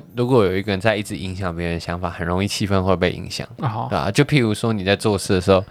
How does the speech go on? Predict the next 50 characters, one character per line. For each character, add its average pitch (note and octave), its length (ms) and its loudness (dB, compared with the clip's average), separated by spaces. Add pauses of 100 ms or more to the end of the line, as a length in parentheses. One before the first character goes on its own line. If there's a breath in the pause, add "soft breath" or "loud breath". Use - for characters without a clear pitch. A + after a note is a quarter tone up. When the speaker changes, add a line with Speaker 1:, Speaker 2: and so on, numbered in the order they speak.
(640 loud breath)
Speaker 1:
大 C#3+ 120 6
家 C3 80 6
都 C3+ 140 2
很 G2 120 0
偷 G2 240 2
懒， F2 200 0 (220)
Speaker 2:
嗯。 D3 80 4
Speaker 1:
或 A#2+ 80 4
者 - 20 2
是 A2+ 240 -2
有 G2+ 160 2
几 G2+ 160 -4
个 F#2 80 -4
人 E2+ 100 -4
很 F2 120 -8
偷 G2 160 2
懒， F2 200 -2
你 F#2+ 80 -2
就， G#2+ 240 6
你 G2+ 140 -2
就 A2+ 140 4
不 G#2+ 120 -4
会 G#2+ 140 4
跟 G#2 160 0
着 F#2+ 100 -4
那 F#2+ 120 -6
么 F#2+ 80 -6
努 F#2 240 -14
力。 F2 120 -12 (180)
Speaker 2:
哦， D3+ 100 6
对， F3+ 160 6 (120)
Speaker 1:
这 - 140 2
种 G#3 60 2
Speaker 2:
当 G#3+ 80 -4
然， F#3+ 120 0
当 A3 180 4
然 E3 120 2
是 G3+ 180 2
啊， D#3 140 6
但 G3+ 100 2
是 G3 200 2
所 G3+ 160 4
以 - 20 8
我 C#3+ 160 6
才 C3 240 4
先 E3 240 4
决 C#3+ 160 6
条 B2+ 220 6
件 D3+ 120 6
是 D#3 200 4